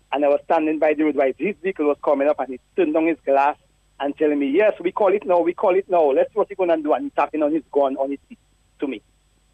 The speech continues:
So the witness that was there actually verified that I came for top-up that day at Jackson. So I just wanted the power of radio. That's what the power of radio does.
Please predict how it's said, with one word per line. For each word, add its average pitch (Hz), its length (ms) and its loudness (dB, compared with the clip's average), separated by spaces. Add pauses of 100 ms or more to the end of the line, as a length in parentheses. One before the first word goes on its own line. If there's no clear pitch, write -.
(100)
So 156 140 0
the 139 100 -2
witness 214 560 0
that - 180 2
was 170 240 2
there 208 280 2
actually 156 520 -2
verified 165 460 2
that 135 100 2
I 127 80 -2
came 156 220 -2
for 151 120 -8 (100)
top-up - 320 -2
that 139 220 0
day 123 180 -4 (340)
at 143 200 -2
Jackson. 135 480 -4 (200)
So 151 100 4
I 147 80 4
just 156 160 0
wanted 165 240 0
the 156 60 0
power 170 320 2
of 170 100 -2
radio. 160 460 2
That's 147 200 0
what 151 200 0 (360)
the - 60 -10
power 156 280 2
of 131 100 -2
radio 147 280 0
does. 110 220 -4